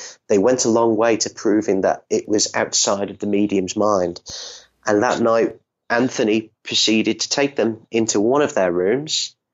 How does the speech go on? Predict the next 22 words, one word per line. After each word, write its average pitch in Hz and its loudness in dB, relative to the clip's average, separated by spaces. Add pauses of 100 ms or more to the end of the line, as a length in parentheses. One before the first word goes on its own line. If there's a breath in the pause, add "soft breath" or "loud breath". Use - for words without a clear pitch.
(760)
tell 139 0
them 127 2
there 104 2
was 98 2
a - -2
bookshelf, - -2 (520)
tell 107 0
them 101 0
how 131 0
many 117 2
shelves 110 0
approximately - -4
on 92 -2
that 87 -4
she-, - 2 (140)
on 98 2
the, 92 -2
uh, - -2 (340)
were 110 4 (220)
on 104 2
the 101 2
cabinet. 104 -2